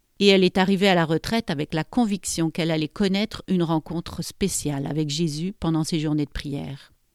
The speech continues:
Elle est en train de méditer le texte suggéré par son directeur, un passage du chapitre cinquante-cinq du livre d'Isaïe.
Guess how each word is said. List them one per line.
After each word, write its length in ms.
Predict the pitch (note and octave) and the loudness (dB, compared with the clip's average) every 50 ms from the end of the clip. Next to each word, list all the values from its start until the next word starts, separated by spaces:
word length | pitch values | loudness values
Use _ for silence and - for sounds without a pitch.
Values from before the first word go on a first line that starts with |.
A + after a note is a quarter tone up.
| _ _ _ _ _ _ _ _ _ | _ _ _ _ _ _ _ _ _
Elle 160 | F3 F#3+ G3+ | 2 4 4
est 140 | A3+ - G#3 | 4 4 2
en 120 | F#3 F3 | 0 0
train 200 | - - G3 F#3 | 0 0 0 2
de 100 | E3 F3 | 2 2
méditer 440 | F3 E3+ E3 C#3+ D#3+ D3+ - A#3 A3+ | 2 2 0 0 -2 -4 -2 -2 0
le 140 | G3 F3+ D#3 | 2 0 0
texte 520 | - - F3+ E3+ F3 - - - - - - - - - | 0 0 -2 -2 -2 -4 -10 -14 -14 -14 -14 -18 -20 -18
suggéré 560 | - - - - D3+ D#3 D3+ D#3+ D#3+ D#3 E3+ | -14 -12 -10 -8 -8 -4 -2 -2 -2 -2 -2
par 180 | - D#3 D3 - | -4 -4 -6 -4
son 140 | - D3+ C#3+ | -4 -6 -6
directeur, 560 | C#3 D3+ C#3 C#3+ C#3+ - - G3 G#3+ A3 - | -4 -6 -6 -8 -8 -4 -2 0 0 2 2
un 120 | F3 D#3+ | 0 0
passage 560 | - - D#3 D3+ - - F3+ F#3 G3 G3+ F3+ | 0 -2 -2 -2 -2 -2 -2 0 0 -2 -2
du 120 | D3+ C#3+ D3 | -2 -4 -4
chapitre 480 | - - D#3+ - - - - - D3+ C#3+ | -2 -2 -4 -4 -6 -10 -8 -8 -6 -4
cinquante-cinq 800 | - - - E3+ E3+ D#3+ - D3+ D3+ D3+ - - F#3+ F#3+ F#3+ E3+ | -4 -2 0 0 -2 0 -2 -2 -2 -2 -2 -2 -2 -2 -2 -2
du 100 | C#3+ D3 | -4 -4
livre 280 | D3 D#3+ D#3+ D#3+ D#3 | -4 -4 -4 -4 -4
d'Isaïe. 500 | D3 D#3 D#3+ C#3+ D#3 D3+ C#3+ C#3+ C#3 C#3 | -2 -2 -2 -2 -2 -2 -2 -4 -6 -10